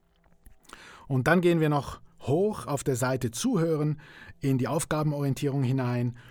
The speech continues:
also eher zurückhaltende, Aufgaben-, aufgabenorientierte Personen, äh, die könnte man als Analytiker bezeichnen. Analytiker möchten in erster Linie verstehen, wirken in der Regel eher ernst,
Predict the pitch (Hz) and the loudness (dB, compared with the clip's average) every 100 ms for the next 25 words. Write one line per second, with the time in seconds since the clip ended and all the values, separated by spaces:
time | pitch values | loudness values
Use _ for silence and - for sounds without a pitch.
0 | - - 127 117 120 - 143 156 151 123 | -20 -12 -6 -4 -4 -2 0 0 -2 -2
1 | 180 - 143 143 143 147 135 135 - 160 | -4 -2 -2 -2 0 0 0 -2 -2 -4
2 | 160 160 151 - - - 123 - 165 - | -2 -4 -4 -8 -10 -10 -12 -6 -4 -2
3 | 156 151 139 127 - 131 127 123 113 120 | -2 -2 -2 -2 -2 -4 -2 -4 -2 0
4 | 120 120 120 - - - - - 139 117 | 0 -2 -6 -20 -16 -16 -16 -14 -8 -4
5 | 117 110 117 - 131 131 131 135 131 123 | -4 -6 -10 -6 -4 -2 0 0 -2 -4
6 | 113 - 139 135 170 165 170 156 156 - | -4 -2 0 2 0 2 0 0 -2 0
7 | 139 135 - 131 135 - - - - - | 0 0 0 -2 -4 -8 -20 -20 -20 -20
8 | - - 117 113 143 147 - 135 131 127 | -14 -6 -2 -2 -2 -2 -2 0 0 -4
9 | - - 107 123 147 - 151 131 127 127 | -8 -6 -2 0 0 -2 0 0 0 -2
10 | - 117 123 123 113 113 - - 156 165 | -2 0 2 0 -2 -4 -4 -2 0 0
11 | 165 170 156 - - - - - - - | 0 -2 -4 -14 -20 -20 -20 -20 -20 -20
12 | - - - 117 190 220 226 190 175 165 | -20 -18 -4 2 2 4 4 4 0 2
13 | 170 170 170 170 - _ 135 156 160 156 | 0 0 -2 -2 -8 _ -2 0 0 -2
14 | 147 - 127 165 240 226 - - - | -4 -4 -2 0 0 0 -6 -10 -14